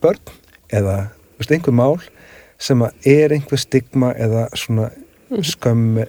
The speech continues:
Speaker 1: yfir.
Speaker 2: Já, sem er þá ekki skrítið að flytjast yfir í þau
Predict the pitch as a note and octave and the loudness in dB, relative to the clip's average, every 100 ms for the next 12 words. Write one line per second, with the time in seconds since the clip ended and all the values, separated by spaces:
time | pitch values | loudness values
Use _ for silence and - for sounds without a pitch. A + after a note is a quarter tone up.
0 | - C3 F2+ - - - G3 - - - | -6 -6 -6 -10 -12 -6 -6 -8 -16 -6
1 | A#3 G3+ A#3+ C4 - G3+ D#3+ D#3 - - | -4 -2 -4 -4 -2 -2 -2 -4 -8 -8
2 | F3+ - B2 C3 - E3 F3+ G3+ A3+ F3+ | -8 -8 -12 -10 -10 -8 -4 -4 -4 -6
3 | E3 F#3 G3 F3+ D#3+ - D#3 | -6 -4 -4 -4 -6 -6 -6